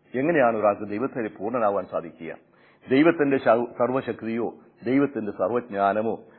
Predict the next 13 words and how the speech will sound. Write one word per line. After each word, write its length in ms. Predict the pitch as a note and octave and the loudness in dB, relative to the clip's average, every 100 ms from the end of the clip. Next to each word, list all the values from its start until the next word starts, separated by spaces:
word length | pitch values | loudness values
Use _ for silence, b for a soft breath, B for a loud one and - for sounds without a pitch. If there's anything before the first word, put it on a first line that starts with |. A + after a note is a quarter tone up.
| b F2 | b 0
അനന്തമായ 800 | B2 C#3+ C3 A#2 A2 G#2+ A2 A2 - b b b b _ _ _ - | 0 2 2 4 6 6 4 0 -8 b b b b _ _ _ -4
ഒന്നും 420 | C#3 F3+ A3 A3 - | 0 2 0 -2 0
നമുക്ക് 340 | C3+ C3+ C#3 B2 - - _ _ _ _ _ _ _ _ _ _ | 0 2 0 -2 -8 -20 _ _ _ _ _ _ _ _ _ _
പൂർണ്ണനാവാൻ 420 | C#3 C#3 A#2+ A2+ A2+ | 2 6 8 6 4
സാധിക്കില്ല, 440 | G2 F#2 F2+ E2+ | 0 -2 -8 -4
ദൈവത്തിന്റെ 460 | G#2+ C3+ D3+ C#3 C3+ | 0 0 0 2 0
പൂർണ്ണത. 340 | G#2+ A2+ A2+ | 0 2 2
പക്ഷെ 1400 | F2 - - _ _ _ _ - _ _ _ _ _ - E3 | 2 -2 -18 _ _ _ _ -20 _ _ _ _ _ 0 2
എന്താണ് 460 | E3 F3+ F#3 E3+ D#3 - | 6 8 8 6 4 2
അസാധ്യമായൊരു 880 | B2 - F3+ F#3 F#3+ D3+ D3 B2+ | 2 4 4 4 4 6 6 6
കാര്യം 280 | B2 C3+ B2+ | 6 6 2
യേശു 260 | B2 B2 - | -2 -4 -2
പറയുമോ? 420 | F#2+ B2 C#3 G#2+ | 0 2 0 0